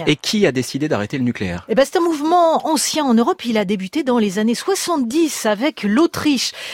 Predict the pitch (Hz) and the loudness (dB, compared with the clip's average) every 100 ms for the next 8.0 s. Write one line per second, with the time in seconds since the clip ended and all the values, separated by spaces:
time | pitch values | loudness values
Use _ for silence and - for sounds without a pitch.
0 | - 202 262 - 277 233 - 220 220 208 | -6 -2 -2 -2 0 0 0 -2 -2 -4
1 | - 226 156 165 - 196 190 180 208 165 | -6 -6 -4 -6 -4 -2 -2 -2 -4 -4
2 | 214 - 233 - 226 214 - - - 240 | -6 -4 -4 2 2 2 -2 -10 0 2
3 | 254 240 - 202 190 - 202 - - 349 | 2 0 0 0 0 -2 -6 -4 -2 0
4 | 349 226 196 214 196 196 - 330 226 185 | 0 -2 -2 -2 -2 -2 -2 0 0 0
5 | 175 175 233 220 185 175 180 - 208 185 | -2 -4 -4 -2 -2 0 -4 -2 -2 0
6 | 208 196 180 196 185 175 196 220 185 151 | -2 -2 -4 -2 -2 0 0 0 0 -2
7 | 254 233 - 190 180 202 185 - 269 349 | -2 -4 -4 -4 0 0 -2 0 2 2